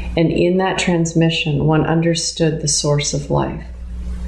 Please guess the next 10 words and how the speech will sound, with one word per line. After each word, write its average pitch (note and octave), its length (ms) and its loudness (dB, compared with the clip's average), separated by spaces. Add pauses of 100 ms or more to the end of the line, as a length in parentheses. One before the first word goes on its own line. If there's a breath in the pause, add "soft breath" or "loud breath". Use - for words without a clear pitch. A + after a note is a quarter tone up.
(380 loud breath)
In E3 180 4
that, F3 340 0
that E3 220 2
transition, D#3+ 840 2 (180)
transmission, D#3+ 760 0 (240 loud breath)
one D#3+ 200 0
understood F3 640 0
the E3 60 0
potential D#3+ 840 -2
power D3 720 0